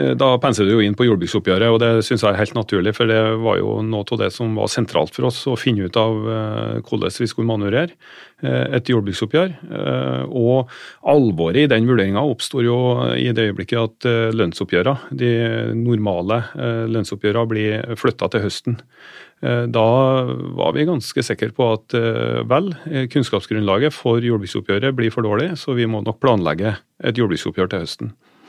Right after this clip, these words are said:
Eh, så har vi jo et, eh, uformelt møte med Landbruksdepartementet, eh, altså da staten, eh, nittende mars, eh, der at, eh,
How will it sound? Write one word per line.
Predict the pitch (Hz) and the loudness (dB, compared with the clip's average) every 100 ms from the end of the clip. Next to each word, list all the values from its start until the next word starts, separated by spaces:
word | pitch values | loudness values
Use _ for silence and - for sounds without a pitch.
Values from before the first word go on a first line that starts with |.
| - - - - - _ _ _ | -20 -20 -20 -20 -20 _ _ _
Eh, | 135 123 127 123 123 127 127 131 127 | 0 4 4 2 0 0 -2 -2 -4
så | - - 139 165 180 170 156 | -6 2 6 6 4 2 0
har | 143 - - 123 85 | -4 -8 2 4 4
vi | 139 | 4
jo | 185 | 2
et, | 170 - | -2 -2
eh, | 160 151 151 151 | 0 2 2 0
uformelt | 120 104 117 123 | 0 0 0 0
møte | 120 - 120 | -2 0 0
med | 120 104 107 110 | 2 2 0 0
Landbruksdepartementet, | 123 92 - 90 90 147 175 156 | -2 -2 -4 -2 0 -2 -4 -6
eh, | 156 131 131 | -2 -2 0
altså | 127 - 110 | -2 0 0
da | 101 | 0
staten, | 104 - 85 - 190 - - - - _ | -2 -2 -2 -2 -4 -6 -20 -20 -20 _
eh, | 156 123 120 117 | 0 2 4 2
nittende | 123 120 _ 98 113 | 0 0 _ -4 0
mars, | 139 180 - - - | 0 0 -4 -8 -8
eh, | 165 143 131 | -6 -4 -4
der | 123 110 107 | -2 0 0
at, | 107 - - | -2 -2 -2
eh, | 123 117 113 | 0 0 -2